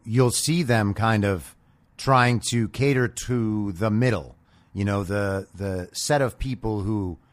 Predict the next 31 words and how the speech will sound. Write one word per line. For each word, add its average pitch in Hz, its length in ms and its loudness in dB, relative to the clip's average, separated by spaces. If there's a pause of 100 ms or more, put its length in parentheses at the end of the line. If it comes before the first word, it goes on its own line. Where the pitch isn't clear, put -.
(420)
care 127 200 2
about 120 280 2
false 123 260 0
decorum 143 960 2 (340)
and 107 140 0
really 120 240 2
hate 110 280 -2
Donald 107 380 0
Trump. 131 540 0 (1040)
It 107 40 -4
might 113 180 2
just - 180 -4
be 117 180 -4
over 113 380 2
the 107 120 2
whole 107 200 0
thing. 104 600 -2 (1200)
We 120 100 2
need 117 120 6
a 113 40 2
break. 107 520 -2 (1120)
It's - 100 -12
been 135 200 2
too - 160 -4
difficult 117 460 -8
for 113 120 -6
me 101 220 0
these 92 220 -6
last 104 240 -10
four 104 220 -6
years. - 840 -12